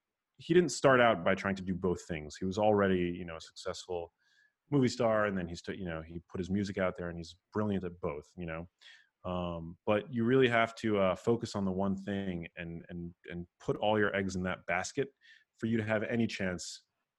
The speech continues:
at success in this world, you know?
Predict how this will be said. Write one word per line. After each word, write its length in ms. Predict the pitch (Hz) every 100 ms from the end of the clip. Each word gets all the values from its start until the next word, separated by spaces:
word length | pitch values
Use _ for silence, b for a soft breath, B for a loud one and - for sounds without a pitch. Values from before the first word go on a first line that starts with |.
| -
at 280 | 87 82 -
success 640 | - 95 101 82 - - - _ _
in 120 | 113 98
this 200 | 98 92
world, 420 | 90 82 71 80 -
you 140 | 95
know? 260 | 82 82